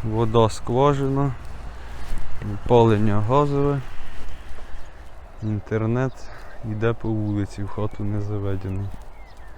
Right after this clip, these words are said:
Все, дякую за перегляд. Кого зацікавить, пишіть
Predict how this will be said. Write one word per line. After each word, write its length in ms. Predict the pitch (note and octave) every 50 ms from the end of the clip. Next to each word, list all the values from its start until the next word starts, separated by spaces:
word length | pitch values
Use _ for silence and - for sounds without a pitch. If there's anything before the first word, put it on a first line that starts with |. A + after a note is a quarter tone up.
| - - - - - - - - - - - - - - - - - - - - - - - - - - - - - - - - - - - - - - - - - - - - - - - - - - - - - - - - - - - - - - - - - - - - - - - - - - - - - - - - -
Все, 360 | - - - - E3 F3+ F#3 F3+
дякую 540 | D#3 C#3 D3+ D#3+ D#3 - - D3+ D3 D3
за 160 | C3+ C3 C3+ A#2+
перегляд. 760 | - - B2 B2 C3 C#3 D3 D3 C#3 C#3+ D3 C#3+ - - - - - - - - - - - - - - - - - - - - - - - - - - - -
Кого 340 | - A#2 A2 A2+ B2 B2+
зацікавить, 680 | A2+ A#2 A#2 - - A#2+ - - C3+ C3+ C3 B2 A#2+ -
пишіть 540 | - - A#2+ A#2 - - A#2+ A#2+ - -